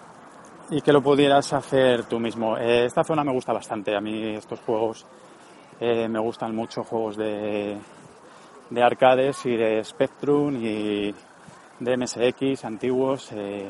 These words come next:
bueno, pues me acuerdo de, de mis tiempos con, con mi Spectrum de cinta.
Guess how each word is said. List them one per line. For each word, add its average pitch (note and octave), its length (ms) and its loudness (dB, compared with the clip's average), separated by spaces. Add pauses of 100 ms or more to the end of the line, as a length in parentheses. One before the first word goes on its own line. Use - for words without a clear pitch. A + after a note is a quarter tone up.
bueno, G2+ 220 -4
pues G2+ 280 -10
me G2+ 100 -6
acuerdo G2+ 340 -4
de, G2+ 340 -8 (920)
de A#2 160 -2
mis A2 220 -8
tiempos A#2 400 -2
con, G#2 640 -4
con A2 180 -4
mi G#2 120 -6
Spectrum B2 520 -8 (680)
de G2+ 140 -12
cinta. B2 420 -10